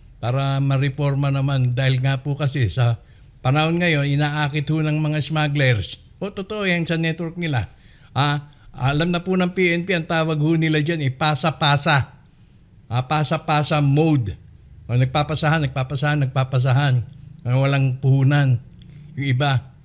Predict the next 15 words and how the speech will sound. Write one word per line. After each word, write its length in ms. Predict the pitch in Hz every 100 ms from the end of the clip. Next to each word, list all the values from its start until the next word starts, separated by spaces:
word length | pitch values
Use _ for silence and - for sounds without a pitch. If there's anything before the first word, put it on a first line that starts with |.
| -
gaya, 200 | - 131 135
gaya, 240 | 135 135 151
gaya 280 | 143 147 143
ho 80 | 147
dyan 200 | 139 143
sa 440 | 147 143 143 143
mga 560 | 143 139 139 139 135 131 - - -
nagbebenta 680 | 135 135 135 127 139 135 139
ng 160 | 139
vapes 320 | 127 135 127
online, 440 | 147 135 139 143 143 - -
wala 260 | 147 165 170
hong 120 | 170
puhunan 440 | 185 180 180 175
yan. 260 | 180 202